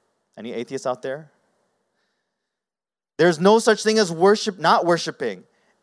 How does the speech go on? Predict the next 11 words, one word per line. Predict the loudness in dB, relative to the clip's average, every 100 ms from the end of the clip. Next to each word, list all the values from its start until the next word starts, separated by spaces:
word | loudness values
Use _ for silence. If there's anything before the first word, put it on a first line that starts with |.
| _
Everybody | 0 0 2 -2 2 2 4 0 -4 -8 _
worships. | -2 -2 -2 -8 -10 -14 -20 -20 _ _ _ _ _ _
The | 2
only | 2 2
choices | 4 2 2 -2 -8 -14
we | -10 -6
get | -2 -2 -2
is | -6
what | -6 0 0 0
to | -8
worship. | -6 -6 -6 -8 -12